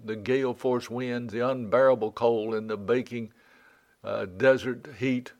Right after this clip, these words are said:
cry out to feeble man, "Get ready, for you will meet the one who holds your soul in his hand."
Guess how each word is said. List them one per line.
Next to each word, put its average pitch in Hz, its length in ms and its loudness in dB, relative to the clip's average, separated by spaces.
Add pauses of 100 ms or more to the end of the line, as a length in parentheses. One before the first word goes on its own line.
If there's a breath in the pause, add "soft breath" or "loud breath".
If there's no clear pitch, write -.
(160)
cry 113 340 4
out 110 240 2
to 110 100 -6
feeble 120 400 -4
man, 104 340 -6
"Get 135 220 2
ready, 147 440 -2 (360 soft breath)
for 104 140 -8
you 165 240 0
will 160 160 4
meet 175 240 -2
the 147 80 0
one 151 280 0
who 135 180 -2
holds 143 340 2
your 139 140 -4
soul 107 500 -2
in 123 320 -8
his 127 220 -8
hand." 107 400 -8